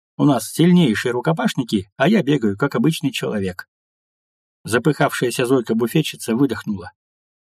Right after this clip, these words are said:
«Эль Маринель ушастая рясу видела. Телефон у него. Далеко вроде не ушёл. Можно догнать.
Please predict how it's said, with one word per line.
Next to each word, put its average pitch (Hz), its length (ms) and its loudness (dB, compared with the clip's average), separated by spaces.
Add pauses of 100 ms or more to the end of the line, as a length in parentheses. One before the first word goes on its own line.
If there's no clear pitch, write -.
(100)
«Эль 269 180 6
Маринель 277 440 6 (100)
ушастая 233 540 2
рясу 247 320 4
видела. 175 420 4 (680)
Телефон 240 500 6
у 277 40 10
него. 233 380 8 (880)
Далеко 240 340 4
вроде 220 260 6
не 233 100 8
ушёл. 185 320 2 (420)
Можно 226 260 6
догнать. 220 460 4